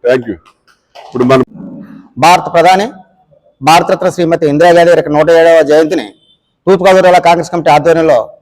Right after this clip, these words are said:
Speaker 2: జరపడం జరిగింది. ఈ కార్యక్రమానికి అనేక మంది కాంగ్రెస్ పార్టీ నాయకులు వచ్చి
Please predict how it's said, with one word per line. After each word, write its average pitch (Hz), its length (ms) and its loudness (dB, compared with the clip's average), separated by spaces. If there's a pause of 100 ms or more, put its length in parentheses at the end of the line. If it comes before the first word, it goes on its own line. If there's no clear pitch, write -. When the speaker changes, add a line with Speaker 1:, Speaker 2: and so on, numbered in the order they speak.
Speaker 2:
జరపడం 151 360 0
జరిగింది. 170 440 -2 (400)
ఈ 185 100 2
కార్యక్రమానికి 185 680 0 (1000)
అనేక 190 160 2
మంది 190 240 0
కాంగ్రెస్ 170 300 -2
పార్టీ 180 220 -4
నాయకులు 165 340 0
వచ్చి 165 220 -4